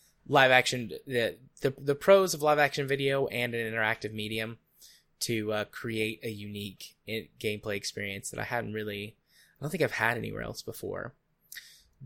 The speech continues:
All of that being said, for both of those, I tossed it around back and forth in my head a little bit. Uh, I did go with Your Future Self for Most Innovative Gameplay Award. I love that game.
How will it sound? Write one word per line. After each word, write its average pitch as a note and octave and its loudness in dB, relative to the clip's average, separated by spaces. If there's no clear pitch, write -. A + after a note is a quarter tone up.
All F3+ 10
of D#3+ 0
that E3 4
being D3+ -2
said, D3 4
for C#3 0
both B2+ 0
of B2+ -6
those, B2 0
I A2+ 0
tossed A#2+ 0
it - -6
around A2+ -2
back A2 -2
and A2+ -8
forth A#2+ -6
in B2+ -10
my A2 -2
head A2+ -4
a A2+ -4
little A2+ -6
bit. A#2 2
Uh, A2+ 4
I A#2+ 4
did A#2 -2
go A#2+ 2
with A2+ -4
Your A2+ 0
Future G#2 -6
Self - -4
for A2 -6
Most G#2 -6
Innovative G2+ -6
Gameplay G2+ -6
Award. A2+ -6
I A2+ -4
love A2+ -2
that G#2+ -2
game. G2+ -4